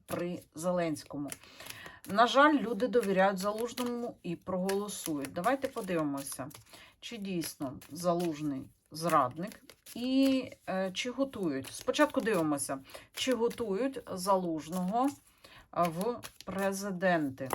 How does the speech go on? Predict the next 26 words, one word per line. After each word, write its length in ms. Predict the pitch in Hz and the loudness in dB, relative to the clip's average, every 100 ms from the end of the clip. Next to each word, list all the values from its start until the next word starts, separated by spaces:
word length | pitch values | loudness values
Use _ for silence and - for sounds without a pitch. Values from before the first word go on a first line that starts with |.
| - | -6
Тому 240 | 190 226 | -6 -6
що 260 | 240 - 214 | -6 -4 -2
десь, 440 | 190 240 233 - | 4 4 4 -6
е, 220 | 190 202 202 | -4 -4 -4
була 340 | 185 214 214 | -2 2 2
світлина, 800 | 190 196 196 254 285 302 262 254 | 2 -4 -4 0 4 4 4 0
що 300 | - - 196 | -4 -6 -6
він 400 | 180 247 240 208 | -2 -2 -2 0
там, 240 | 220 214 | -2 -2
здається, 840 | 185 185 196 220 214 190 196 175 | -4 -4 -2 -4 -4 -4 -2 -4
з, 400 | 170 170 - 175 | -6 -10 -10 -8
ем, 480 | 185 185 185 180 175 - _ _ _ _ _ _ _ | -6 -4 -2 -4 -6 -10 _ _ _ _ _ _ _
з 100 | 160 | -10
Волесом. 800 | 160 175 226 214 180 - 147 139 - - | -4 2 4 4 2 0 -4 -6 -12 -8
Не 200 | 175 185 | -4 -4
Волесом, 600 | 180 208 180 - 165 160 | -4 -6 -8 -8 -12 -10
як 260 | 175 - | -12 -12
його? 300 | 156 160 - - _ _ _ | -14 -12 -14 -16 _ _ _
От 160 | 175 - | -14 -10
забула, 440 | 180 85 156 147 | -12 -10 -10 -10
як 260 | 143 - - | -12 -16 -16
його. 280 | - 170 - | -14 -14 -14
Ну, 140 | - 220 | -14 -12
неважливо. 640 | 214 185 175 156 147 - - _ _ - - - - - _ _ _ _ 113 - _ - - - - 110 - | -8 -8 -8 -10 -12 -14 -20 _ _ -20 -20 -20 -20 -20 _ _ _ _ -20 -20 _ -14 -14 -16 -20 -18 -14
Е, 40 | 170 165 165 165 160 160 160 151 117 90 - - - - | -10 -6 -4 -4 -4 -4 -4 -4 -6 -10 -12 -14 -14 -10
англічанином, 1120 | - 196 185 196 185 196 165 156 151 147 | -2 2 2 0 2 4 4 2 0 -2